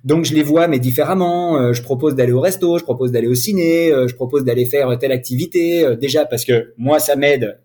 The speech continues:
ça me permet de me protéger et pas de me mettre dans une situation de grosse consommation où j'aurais des envies.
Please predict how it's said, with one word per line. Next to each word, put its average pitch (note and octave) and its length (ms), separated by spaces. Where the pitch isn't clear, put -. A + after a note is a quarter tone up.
ça - 200
me A#2 60
permet B2+ 220
de C3 60
me B2+ 100
protéger C3 460
et B2 60
pas B2+ 160
de - 20
me C3 100
mettre C3 140
dans A#2 80
une A2 160
situation B2+ 500
de G#2+ 80
grosse C3 280
consommation B2+ 640
où D#3 100
j'aurais A#2+ 240
des A2 160
envies. F3 320